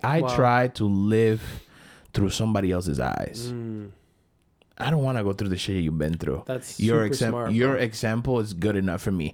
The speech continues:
Speaker 2: Yeah.
Speaker 1: I don't have to experience
Speaker 2: Yeah.
Speaker 1: it. For the most part, I try to live that way. But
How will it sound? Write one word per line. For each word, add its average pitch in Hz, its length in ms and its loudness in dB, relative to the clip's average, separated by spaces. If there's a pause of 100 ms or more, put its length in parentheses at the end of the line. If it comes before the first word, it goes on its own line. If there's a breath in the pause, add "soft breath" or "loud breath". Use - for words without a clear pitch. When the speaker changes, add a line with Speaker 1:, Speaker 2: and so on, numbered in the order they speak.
(160 loud breath)
Speaker 2:
Yeah. 120 120 -2
Speaker 1:
I 123 40 2
don't 117 160 0
have 113 300 -2
to 90 100 -4
experience 71 520 -2
Speaker 2:
Yeah. - 80 -2
Speaker 1:
it. 117 80 -8 (280)
For 139 220 6
the 135 120 -4
most 165 520 0
part, 143 200 2
I 135 60 0
try 131 200 -4
to 123 60 0
live 98 380 0
that 69 220 -2
way. 53 280 -6 (580 soft breath)
But - 260 -2